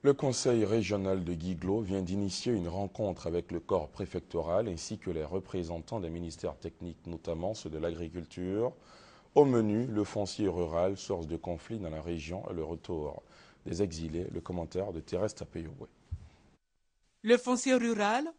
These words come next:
Speaker 2: le retour des exilés, des sujets qui préoccupent les autorités politiques et administratives de la région du Cavali. Ces sujets étaient au centre d'une réunion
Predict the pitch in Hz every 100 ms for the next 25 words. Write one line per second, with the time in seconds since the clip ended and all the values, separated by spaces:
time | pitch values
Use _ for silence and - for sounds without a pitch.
0 | _ _ 190 247 254 302 294 220 190 202
1 | 175 190 185 269 - _ _ _ _ 180
2 | 220 247 220 254 247 220 220 214 - 330
3 | 226 214 214 214 208 196 226 220 196 185
4 | 285 285 - 185 180 175 - 165 165 185
5 | 208 247 262 _ _ - 214 202 202 202
6 | 247 240 202 180 160 147 147 135 143 _
7 | _ _ - _ - 208 208 226 185 269
8 | 254 - 202 196 185 - 277 - 196 196
9 | 190 175 175 170 180 277